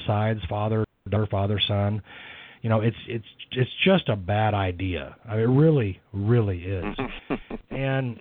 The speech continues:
Speaker 1: um, and it's the worst idea, actually. So there was, uh, not too long ago, there was a father-son-ish relationship. I mean, they might as well have been father and son. Uh, this kid didn't have a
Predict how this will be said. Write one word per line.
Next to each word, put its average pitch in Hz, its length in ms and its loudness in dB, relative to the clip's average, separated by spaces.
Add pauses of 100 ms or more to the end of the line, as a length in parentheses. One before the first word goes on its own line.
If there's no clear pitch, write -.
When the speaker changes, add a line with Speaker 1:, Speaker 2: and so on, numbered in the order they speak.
(120)
Speaker 1:
um, 123 460 0 (120)
and 120 360 -2
it's 156 200 6
the 185 80 4
worst 160 380 2
idea, 92 440 -10 (200)
actually. 113 560 -8 (400)
So 170 240 4 (1080)
there 160 140 0
was, 175 200 -2
uh, 127 220 -8
not 139 240 -10
too 180 80 -4
long 131 240 -2
ago, 117 320 0
there 120 120 -2
was 120 180 -2
a 104 200 -4
father-son-ish 123 920 -6 (320)
relationship. 104 760 -4
I 104 80 -6
mean, 107 160 -4
they 113 160 -2 (500)
might 143 220 4
as 135 80 4
well 120 140 4
have 110 100 2
been 104 140 0
father 104 320 0
and 95 200 -2
son. 92 300 -2
Uh, 101 460 -2
this 120 140 0 (100)
kid 123 160 2
didn't 107 200 0
have 110 200 0
a 101 60 0